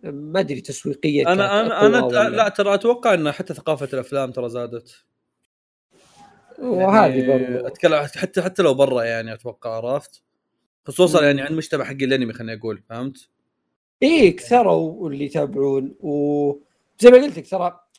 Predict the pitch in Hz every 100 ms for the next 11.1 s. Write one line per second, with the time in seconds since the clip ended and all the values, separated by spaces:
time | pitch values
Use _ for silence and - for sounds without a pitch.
0 | _ _ _ _ _ _ _ _ _ 240
1 | 214 165 170 135 156 143 175 180 - 156
2 | 156 - _ _ _ 208 202 240 247 _
3 | _ - 170 151 143 143 143 160 156 -
4 | - 165 160 143 143 - 131 - 170 165
5 | 147 135 131 151 143 147 131 - 151 175
6 | - 151 202 135 139 143 175 - _ _
7 | - 156 165 - 139 165 240 _ _ _
8 | _ _ _ _ _ _ - 233 247 151
9 | 131 123 123 123 - 123 143 - 220 135
10 | 202 214 170 151 180 147 165 135 147 123